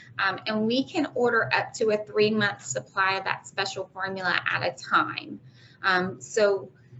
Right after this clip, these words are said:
that is quite costly, um, especially for, um, I would say some of our families that they have, um, kiddos with,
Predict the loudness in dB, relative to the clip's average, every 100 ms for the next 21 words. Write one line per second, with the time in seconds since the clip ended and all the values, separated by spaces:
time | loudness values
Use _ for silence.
0 | -20 -2 4 6 6 2 -2 -16 -12 0
1 | 2 2 -2 -10 -18 -2 -2 -2 0 2
2 | 4 0 -6 -20 -20 -2 2 4 2 -4
3 | -4 0 0 0 0 0 0 0 4 6
4 | 4 2 -4 -4 -2 0 0 -2 -6 -16
5 | -20 _ -20 -20 -20 -20 -20 _ _ _
6 | _ _ _ _ _ -2 0 0 2 4
7 | 6 2 0 -2 2 2 2 0 -4 -4
8 | -8 -12 -4 -2 0 -2 -2 0 0 -4
9 | -8 -4 -4 -4 -8 -10 -4 0 2 0
10 | -2 -4 -2 0 -2